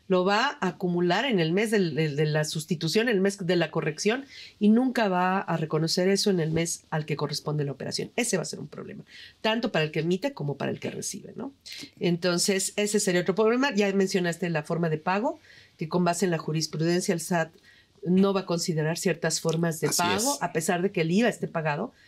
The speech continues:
Speaker 1: En el caso que yo planteaba de las comisiones de las plataformas, pues yo vendí la, la corbata en mil ciento sesenta pesos y resulta que me depositaron,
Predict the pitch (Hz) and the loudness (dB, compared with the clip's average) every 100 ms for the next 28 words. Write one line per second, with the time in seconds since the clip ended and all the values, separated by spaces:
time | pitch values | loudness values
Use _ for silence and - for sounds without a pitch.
0 | - _ 170 175 196 208 185 170 170 175 | -20 _ 0 0 0 0 0 0 0 0
1 | 160 160 156 - - 160 160 165 156 147 | 0 0 -4 -8 -6 -4 -2 -2 0 -4
2 | 139 147 139 170 190 226 - - - _ | -4 -8 -4 0 0 0 -4 -20 -20 _
3 | _ _ _ _ _ _ - 180 175 185 | _ _ _ _ _ _ 0 2 4 4
4 | 240 262 285 285 202 180 180 180 180 185 | 4 2 2 2 2 2 2 2 0 2
5 | 254 240 180 160 160 214 247 240 214 196 | 2 2 2 2 4 4 4 2 2 0
6 | 151 147 170 170 160 147 202 220 165 151 | -2 -4 -2 -2 -2 0 0 2 0 0
7 | - 190 208 202 165 147 143 127 139 139 | 2 0 0 -2 -2 -2 -4 -4 -4 -4
8 | - 165 175 190 | 0 2 2 2